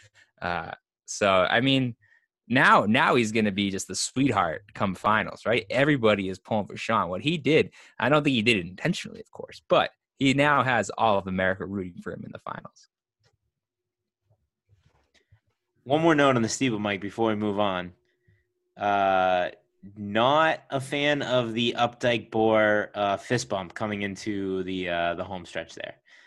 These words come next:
Speaker 2: And, uh, I know that's, like, everybody's like, "Oh, you know, look at the sportsmanship. They're dapping each other up coming over the finish line." I think Boar had wanted nothing to do with it. Uh, I think that,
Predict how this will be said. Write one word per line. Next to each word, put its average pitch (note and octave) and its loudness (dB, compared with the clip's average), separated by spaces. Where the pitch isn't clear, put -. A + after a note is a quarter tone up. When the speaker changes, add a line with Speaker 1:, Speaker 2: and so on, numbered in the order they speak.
Speaker 2:
And, F#2+ -2
uh, F2+ 0
I B2 0
know C#3 6
that's, C3 4
like, A#2 4
everybody's B2 4
like, C#3 0
"Oh, G3+ 6
you G3 8
know, G3+ 4
look G3+ 6
at G#3 4
the G3 6
sportsmanship. F#3+ -2
They're F#3 -2
dapping F3 2
each F#3 -2
other F#3+ 4
up F3+ 2
coming F3 0
over F3 2
the E3 0
finish E3+ -4
line." D#3+ 2
I F3+ 6
think A#3+ -2
Boar C#3 6
had G#2+ -2
wanted A2+ -2
nothing A2+ -2
to G#2+ -14
do A2 0
with G2+ -2
it. - -12
Uh, G#2 2
I A2+ 2
think C3 -2
that, G#2+ 2